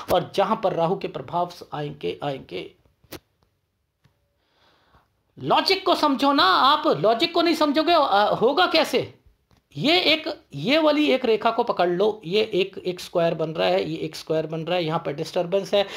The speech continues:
यहाँ से ये शुरू हुई है और एक यहाँ से बन रहा है और इनका कंसर्न इस वाली प्रॉपर्टी के साथ है। ये मंगल रेखा है, ये इनके परिवार से रिलेटेड है, ये इनसे रिलेटेड है, इनके काम से रिलेटेड है और कहाँ, कहाँ पर ये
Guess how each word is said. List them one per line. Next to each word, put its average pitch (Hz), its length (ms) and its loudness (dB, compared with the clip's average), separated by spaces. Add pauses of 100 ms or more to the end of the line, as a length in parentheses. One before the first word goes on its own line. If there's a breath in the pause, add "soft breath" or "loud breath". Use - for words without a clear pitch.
(220 loud breath)
यहाँ 170 300 0
से 175 140 -4
ये 165 160 2
शुरू 214 320 0
हुई 220 280 -2
है 220 180 2 (240 loud breath)
और 208 240 2
एक 311 260 2
यहाँ 143 280 -2
से 180 260 -8
बन 175 100 -6
रहा 160 180 -16
है - 60 -18 (240 loud breath)
और 220 160 0
इनका 269 260 2
कंसर्न 214 520 0
इस - 160 -10
वाली 165 200 -4
प्रॉपर्टी - 400 -10
के - 140 -10
साथ 190 280 -2
है। 240 100 2 (240 loud breath)
ये 208 100 2
मंगल 185 380 0
रेखा 226 340 2
है, 226 180 4
ये 196 140 -2
इनके 165 300 -4
परिवार 170 380 2
से 233 140 -2
रिलेटेड 226 400 0
है, 226 180 4 (200 loud breath)
ये 170 160 0
इनसे 208 380 0
रिलेटेड 226 420 0
है, 240 160 2 (240 loud breath)
इनके 185 240 -2
काम 214 280 0
से 233 140 -2
रिलेटेड 226 420 -4
है 247 160 0 (200 loud breath)
और 180 280 -2
कहाँ, 190 220 0
कहाँ 190 280 -4
पर 185 100 -2
ये 180 220 -8